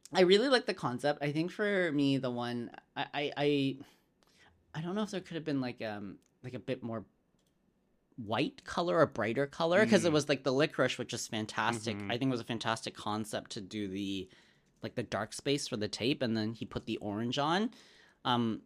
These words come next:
Speaker 1: but then the pastry was also brown.
Speaker 2: Yeah.
Speaker 1: So I think it, it could have used just, like, a bit of white or something lighter, maybe a brighter
Speaker 2: Totally.
Speaker 1: yellow to knock it up a little bit.
Speaker 2: Yeah.
Speaker 1: Yeah.
Speaker 2: Yeah, absolutely. Um, but they were really, really great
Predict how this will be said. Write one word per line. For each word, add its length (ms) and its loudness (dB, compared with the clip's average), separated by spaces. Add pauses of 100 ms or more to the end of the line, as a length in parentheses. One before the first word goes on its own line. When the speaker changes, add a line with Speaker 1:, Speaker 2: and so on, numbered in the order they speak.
(120)
Speaker 1:
but 140 0
then 140 6
the 160 2 (360)
pastry 340 2
was 180 2
also 340 -4 (600)
brown. 540 -6
Speaker 2:
Yeah. 120 2
Speaker 1:
So 120 4
I 60 4
think 180 6
it, 200 0
it 260 0
could 120 2
have 80 4
used 160 6
just, 140 -2
like, 100 0
a 60 -2
bit 120 0
of 60 2
white 320 2
or 80 -2
something 260 -2
lighter, 360 2
maybe 220 -2
a 40 -2
brighter 280 0
Speaker 2:
Totally. 140 -2
Speaker 1:
yellow 380 0
to 160 -4
knock 320 -6
it 80 -6
up 160 -10
a 40 -8
little 220 -10
bit. 280 -8
Speaker 2:
Yeah. 320 0
Speaker 1:
Yeah. 200 2
Speaker 2:
Yeah, 260 -2 (120)
absolutely. 840 -6 (260)
Um, 320 4
but 100 0
they 120 2
were 120 -6
really, 480 -2
really 280 -6
great 400 -12